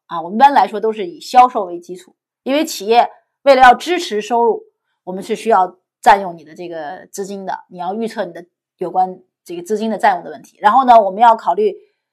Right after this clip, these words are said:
相应的这个，就是它的这个筹资的来源，考虑你的负债呀、权益，是不是？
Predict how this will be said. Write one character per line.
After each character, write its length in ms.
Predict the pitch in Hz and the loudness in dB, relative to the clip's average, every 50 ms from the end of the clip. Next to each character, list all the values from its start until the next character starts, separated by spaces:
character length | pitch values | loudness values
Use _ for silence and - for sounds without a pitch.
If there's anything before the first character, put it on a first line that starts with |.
| _ _ | _ _
相 180 | - 226 214 | 0 0 0
应 60 | 214 | 0
的 80 | 202 185 | -2 -4
这 100 | 185 185 | -6 -6
个， 440 | 185 185 175 170 139 - 180 175 175 | -6 -6 -6 -8 -10 -12 -16 -20 _
就 120 | - 170 | -18 -18
是 60 | 165 | -16
它 140 | 160 180 190 | -12 -12 -12
的 60 | 185 | -10
这 120 | 175 185 175 | -10 -10 -10
个 120 | 175 165 | -10 -12
筹 280 | - - - 175 190 208 | -14 -8 -6 -6 -6 -6
资 120 | - 254 | -6 -4
的 100 | 233 220 | -2 -2
来 160 | 185 165 196 | 0 0 -2
源， 360 | 220 202 175 185 180 185 196 - | -4 -4 -4 -4 -2 -4 -4 -6
考 180 | - - 180 170 | -8 -16 -16 -16
虑 60 | 170 | -14
你 40 | 165 | -18
的 80 | 170 | -20
负 180 | - - 214 185 | -18 -16 -14 -6
债 200 | 208 185 175 170 | -4 -2 -2 -2
呀、 160 | 160 165 175 | -4 -6 -8
权 280 | - - 156 156 175 190 | -10 -14 -20 -18 -16 -18
益， 180 | 180 - _ _ _ _ _ | -20 -20 _ _ _ _ _
是 100 | - 214 | -12 -10
不 80 | 220 | -8
是？ 80 | 208 | -4